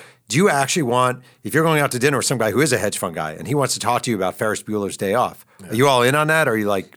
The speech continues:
Speaker 1: "Big no"?
Speaker 2: It, it depends who they are. And look, uh, you know, the hedge fund guys, whatever. We can say they're the,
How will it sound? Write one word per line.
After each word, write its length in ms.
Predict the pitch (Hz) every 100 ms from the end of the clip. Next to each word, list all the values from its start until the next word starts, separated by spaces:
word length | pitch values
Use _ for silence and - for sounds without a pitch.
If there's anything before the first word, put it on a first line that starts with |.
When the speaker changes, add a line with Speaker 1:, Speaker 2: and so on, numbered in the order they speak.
| _
Speaker 1:
"Big 160 | 113 95
no"? 60 |
Speaker 2:
It, 160 | 220 240
it 120 | 214
depends 500 | 214 - - 247 240
who 80 | 202
they 120 | 175
are. 240 | 147 139 123
And 140 | 120
look, 220 | 127 117 -
uh, 80 | 135 131
you 120 | 143
know, 240 | 139 117 117
the 160 | 151
hedge 220 | 147 180
fund 200 | - 151 143
guys, 320 | 135 135 117
whatever. 300 | 123 110 92
We 100 | 113
can 120 | 135
say 160 | - 143
they're 120 |
the, 100 | 139